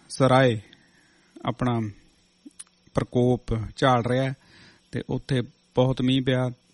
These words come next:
ਹਵਾ ਚੱਲ ਰਹੀ ਹੈ, ਫਲੈਸ਼ ਫਲੱਡਿੰਗ ਹੋ ਰਹੀ ਹੈ। ਔਰ ਇਹ ਜਿਹੜਾ ਇਸ ਸਾਲ ਹੈ, ਵਾਰਨਿੰਗ ਜਿਹੜੀ ਹੈ ਸਾਈਕਲੋਨਾਂ ਦੀ ਜ਼ਿਆਦਾ ਦਿੱਤੀ ਗਈ ਹੈ ਆਸਟ੍ਰੇਲੀਆ ਦੇ ਵਿੱਚ ਵੀ। ਹੁਣ ਸਾਈਕਲੋਨ ਸੀਜ਼ਨ ਸ਼ੁਰੂ ਹੋਣ ਵਾਲਾ ਹੈ।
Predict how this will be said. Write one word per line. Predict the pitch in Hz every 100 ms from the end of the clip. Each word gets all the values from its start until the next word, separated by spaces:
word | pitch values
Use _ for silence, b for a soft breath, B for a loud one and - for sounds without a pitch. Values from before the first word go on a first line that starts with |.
| -
ਹਵਾ | 117 120 120 117 -
ਚੱਲ | - 120 117
ਰਹੀ | 131 127
ਹੈ, | 127
ਫਲੈਸ਼ | 123 117 120
ਫਲੱਡਿੰਗ | - 117 110 117 120 117 b b _ 110
ਹੋ | 104
ਰਹੀ | 101 101
ਹੈ। | 107 - B B B B B -
ਔਰ | 143 135 135 127 - - -
ਇਹ | 147
ਜਿਹੜਾ | 160 156 151 143 - _ _ _ _ _ _ _ _ - - -
ਇਸ | 143 147
ਸਾਲ | 165 143 123
ਹੈ, | 120 127
ਵਾਰਨਿੰਗ | 131 131 131 143 143
ਜਿਹੜੀ | 143 147 143
ਹੈ | 131 135
ਸਾਈਕਲੋਨਾਂ | 139 139 131 139 135 131 127
ਦੀ | 135
ਜ਼ਿਆਦਾ | 123 127 127 143
ਦਿੱਤੀ | 135 131 120
ਗਈ | 117
ਹੈ | 113
ਆਸਟ੍ਰੇਲੀਆ | - 110 104 104
ਦੇ | 104
ਵਿੱਚ | 107 -
ਵੀ। | 113
ਹੁਣ | 117 113 110
ਸਾਈਕਲੋਨ | - 123 117 131
ਸੀਜ਼ਨ | 123 127 123
ਸ਼ੁਰੂ | 120 131 160
ਹੋਣ | 151 123
ਵਾਲਾ | 110 101
ਹੈ। | 101